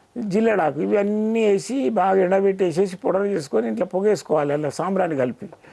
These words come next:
వేసుకుంటే ఆ, దానికి పడదు, ఆ ప్రేతాత్మలకు అలాంటి వాటికి పడదు, వెళ్ళిపోతుంది. అయితే ఇంకో క్రియ కూడా ఉంది. అయితే ఇంకో క్రియ ఏంటంటే, ఇది ఒక నిమ్మకాయ తీసుకోండి,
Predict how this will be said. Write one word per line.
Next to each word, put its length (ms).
వేసుకుంటే 360
ఆ, 360
దానికి 380
పడదు, 380
ఆ 100
ప్రేతాత్మలకు 760
అలాంటి 360
వాటికి 260
పడదు, 280
వెళ్ళిపోతుంది. 500
అయితే 220
ఇంకో 380
క్రియ 220
కూడా 260
ఉంది. 300
అయితే 260
ఇంకో 300
క్రియ 280
ఏంటంటే, 560
ఇది 920
ఒక 200
నిమ్మకాయ 460
తీసుకోండి, 680